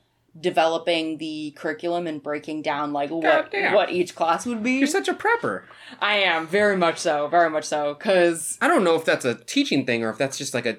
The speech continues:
Speaker 2: Lindsay thing.
Speaker 1: I'm not sure, but all I know is that it runs in the family 'cause my mom does the same kind of thing.
Speaker 2: Definitely, yeah. It took me three hours
Speaker 1: Oh my God.
Speaker 2: to figure, I mean, I opened up PowerPoint and I was like, "How am I gonna teach them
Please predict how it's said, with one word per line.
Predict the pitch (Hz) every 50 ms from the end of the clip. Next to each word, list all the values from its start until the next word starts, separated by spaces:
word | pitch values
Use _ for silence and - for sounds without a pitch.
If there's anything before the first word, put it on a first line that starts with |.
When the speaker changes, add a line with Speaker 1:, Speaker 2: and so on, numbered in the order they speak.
| - 147
Speaker 2:
Lindsay | 180 240 262 196 120 104
thing. | - 101 90 82 73 85 90 - _ _ -
Speaker 1:
I'm | 202 220 226 220 220
not | 233 226 254 294 285
sure, | - - - 269 262 277 311 339 359 349 359
but | - 226 214 - -
all | 190 196 202 208 220 220
I | 220 220 220
know | 220 214 220 233 262 277
is | 262 190
that | 180 180 175
it | 170 139
runs | 160 160 160 165 151
in | 160
the | 165
family | 160 - 156 156 160 180 202 240
'cause | 240 - 190 147
my | 151 151
mom | 147 147 147 143 143
does | 143 147 -
the | 156 147
same | - 160 156 151 151
kind | - 170 156 165
of | 160
thing. | - 190 208 240 285 311 320
Speaker 2:
Definitely, | - - - - 95 98 107 120 123 123 -
yeah. | 90 98
It | 120 - _ _ _ -
took | - 170
me | 170 156
three | 160 151 147 139
hours | 123 117 107 98 95 - - - - - _ -
Speaker 1:
Oh | 214 214 214 196
my | 180 170 156
God. | 151 156 156 151 147 147 147 156 151
Speaker 2:
to | - 131
figure, | 120 - 127 110 117 113 101
I | 123 135
mean, | 143 147 139
I | 135 151
opened | 165 165 160 147
up | 156 -
PowerPoint | - 139 143 151 151 - 156 160
and | - 139 135
I | 131
was | 131 127 127
like, | 127 123 117 - _ _ _ _ _ _ _ _ _ -
"How | 151 165 175 185 185 180 - - - _ _ - -
am | 151 151
I | 147 143
gonna | 147 151 -
teach | - - 151 151 - -
them | 135 123 120 117 113 104 -